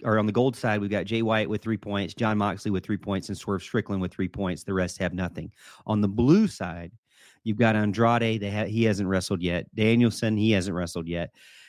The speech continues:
Uh, you've got Claudio Castagnoli faced off against Daniel Garcia, and Claudio won that in ten minutes. And then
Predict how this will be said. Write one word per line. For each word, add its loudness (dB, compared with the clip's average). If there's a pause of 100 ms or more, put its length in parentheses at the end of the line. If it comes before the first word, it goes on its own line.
(240)
Uh, 2
you've -2
got 0 (580)
Claudio 2
Castagnoli 0 (360)
faced -2
off 0
against -6 (220)
Daniel 2
Garcia, 0 (420)
and -4
Claudio 0
won -4
that -2
in -12
ten -4
minutes. -8
And 0
then 2